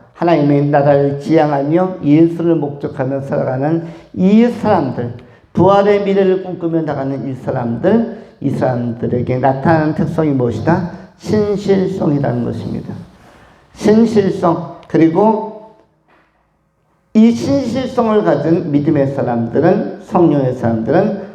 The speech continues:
신실하신 하나님을 높이고 추구하며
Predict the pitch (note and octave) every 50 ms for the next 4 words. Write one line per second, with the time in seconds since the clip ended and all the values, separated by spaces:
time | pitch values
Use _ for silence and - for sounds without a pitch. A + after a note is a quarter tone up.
0 | - - _ - G3+ G#3+ A#3+ A#3+ A#3+ A#3+ A3+ - G#3+ G#3+ G#3+ G3 G3 - - E3+
1 | D#3+ D3 D3 C3+ B2 A#2+ A#2 A2+ A2+ A#2 A#2+ A#2 A2+ A2+ - - - _ _ _
2 | - C#3+ D3 C#3 C#3+ C#3 A#2 C3+ - C3 C#3 C3+ C#3 - - A3+ - - G3+ F#3+
3 | F3+ C#3+ C3+ A#2+ A#2 C3+ E3 F#3+ G3 F#3 -